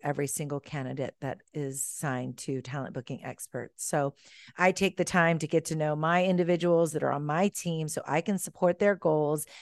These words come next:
And in return, they learn about my goals and the agency goals so they can support us in the same.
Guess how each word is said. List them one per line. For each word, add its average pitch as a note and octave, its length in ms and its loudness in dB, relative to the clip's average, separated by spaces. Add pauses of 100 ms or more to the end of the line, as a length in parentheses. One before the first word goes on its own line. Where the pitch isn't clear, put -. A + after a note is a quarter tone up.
(160)
And F#3 100 0
in F#3+ 100 2
return, A3 460 2
they F#3+ 180 4
learn F3+ 240 2
about D#3+ 440 4
my F3+ 240 6
goals D3 440 4
and D3+ 220 -4
the - 100 -8
agency E3+ 440 0
goals D3 400 0
so D#3 100 -4
they D3 160 -2
can C#3+ 240 -6
support C3+ 420 -4
us C3+ 180 -2
in C3 200 -2
the B2+ 100 -2
same. B2+ 440 -2